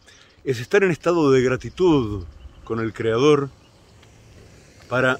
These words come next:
ahora, en régimen de renovación consciente, de ser consciente de cada vez que respiro, cada vez que inspiro, cada vez que expiro,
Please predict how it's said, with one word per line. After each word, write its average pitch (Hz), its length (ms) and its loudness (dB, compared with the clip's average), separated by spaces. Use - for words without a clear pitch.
ahora, 131 460 2
en 127 120 -6
régimen 180 460 2
de 151 80 2
renovación 143 680 0
consciente, 143 800 -2
de - 100 -10
ser - 260 2
consciente 165 800 0
de 135 100 0
cada 170 280 2
vez 170 160 -2
que 160 160 -2
respiro, 143 520 -4
cada 151 220 0
vez 139 120 -2
que 135 120 -10
inspiro, 160 640 -6
cada 156 180 -6
vez 156 160 -6
que 147 160 -8
expiro, 131 540 -6